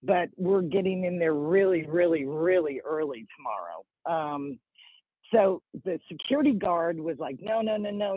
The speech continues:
she can't cut. She hadn't been here," and blah, blah, blah. I was like, "I drove from Austin," you know, blah, blah, blah.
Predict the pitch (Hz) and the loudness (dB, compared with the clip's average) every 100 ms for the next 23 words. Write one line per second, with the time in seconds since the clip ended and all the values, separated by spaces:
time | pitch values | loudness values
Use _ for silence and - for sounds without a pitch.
0 | 185 190 - - 208 - - - 190 - | -6 -10 -12 -10 -12 -12 -12 -8 -8 -8
1 | - 175 202 202 175 196 190 185 180 175 | -10 -6 -4 -2 0 -2 -2 -4 -4 -6
2 | 160 175 170 170 147 _ - - - 156 | -4 -2 0 -2 -2 _ -20 -16 -8 2
3 | 208 202 202 220 240 226 - 220 220 220 | 2 4 4 4 4 4 0 2 2 2
4 | 208 - 180 165 160 - - - _ _ | 0 -4 -4 -4 -10 -14 -20 -20 _ _
5 | 196 190 180 156 185 180 175 | -2 0 0 0 0 2 0